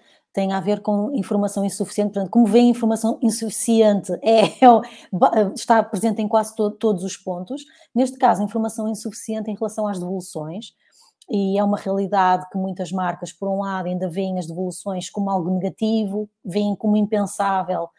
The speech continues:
enviar uma etiqueta de back para as pessoas, caso queiram devolver, já terem a etiqueta impressa na encomenda para o poderem fazer. Por isso,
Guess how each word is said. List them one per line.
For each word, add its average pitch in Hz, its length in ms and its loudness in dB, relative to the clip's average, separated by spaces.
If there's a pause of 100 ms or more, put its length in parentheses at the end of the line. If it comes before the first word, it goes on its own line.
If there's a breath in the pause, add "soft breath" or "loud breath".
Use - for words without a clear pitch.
(220 soft breath)
enviar 190 420 0
uma 196 140 -2
etiqueta 190 480 -6
de 165 100 -6
back 190 420 0
para 180 120 -4
as 175 100 -8
pessoas, 185 400 -6
caso 175 320 -4
queiram 185 280 -4
devolver, 180 500 -2
já 180 140 -2
terem 180 320 -4
a 175 40 -4
etiqueta 185 420 -6
impressa 180 480 -2
na 180 80 -4
encomenda 175 400 -6
para 175 140 -4
o 170 40 -4
poderem 170 280 -6
fazer. 185 380 -2 (320 loud breath)
Por 190 80 -2
isso, - 180 -2